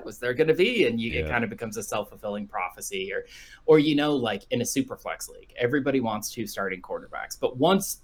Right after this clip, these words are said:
Speaker 1: almost all the teams have their two, it's gonna be three rounds before another quarterback goes. There's no urgency at all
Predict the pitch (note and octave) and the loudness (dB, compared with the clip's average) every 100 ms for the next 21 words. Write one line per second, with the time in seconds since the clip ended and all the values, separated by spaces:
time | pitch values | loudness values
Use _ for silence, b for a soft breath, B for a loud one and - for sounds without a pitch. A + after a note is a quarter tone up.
0 | _ B2 B2 A#2 G#2+ G#2 G2+ A2+ G#2 G#2+ | _ -2 0 -2 -2 -4 -6 -6 -4 -2
1 | G#2 G2 F#2 - A2 - F#3 - A#3 C3 | -2 -4 -6 -2 0 0 0 -2 0 0
2 | G#2 - A#2+ G2+ F#2 F#2 F2+ - G2 G#2 | -4 -8 -6 -4 -4 -4 -4 -10 -8 -6
3 | F2+ E2 - F2+ E2 - C#2 - - A3 | -6 -8 -10 -8 -8 -10 -12 -12 6 8
4 | A#3 C#3 B2+ A#2 A2 G#2 G2+ G#2+ G2+ G2 | 10 8 6 6 0 -6 -8 -6 -4 -2
5 | G2 | -4